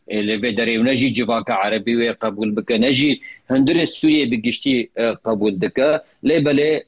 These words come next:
e, bandora wê di gelek mijaran da çê dibe, di siyaseta derve da, di, di aboriya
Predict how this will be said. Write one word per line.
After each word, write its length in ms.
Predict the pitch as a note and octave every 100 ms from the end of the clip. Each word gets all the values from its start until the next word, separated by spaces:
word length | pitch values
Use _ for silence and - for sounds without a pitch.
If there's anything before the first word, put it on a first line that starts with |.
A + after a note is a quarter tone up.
| B2+
e, 160 | A2+
bandora 420 | A#2 A2+ B2 C3+
wê 300 | B2 B2 B2+ - _ G2+
di 140 | A#2 G#2
gelek 380 | C#3+ C#3+ -
mijaran 560 | B2+ A#2 G#2+ C3+ B2+ G#2+
da 280 | A2 G2+ - -
çê 260 | C3 A#2+
dibe, 380 | A#2 G#2+ B2+ G#2+
di 120 | A2+
siyaseta 600 | A2+ A#2+ G#2+ - B2 A#2 A2+
derve 300 | A#2+ A#2 A2
da, 360 | A#2 A#2 G2+
di, 140 | A2+ A2 G#2 _ _ _ -
di 100 | A#2 A2+ G2+ F#2
aboriya 760 | G2 A2+ G2 A#2 B2+ C3+ B2 -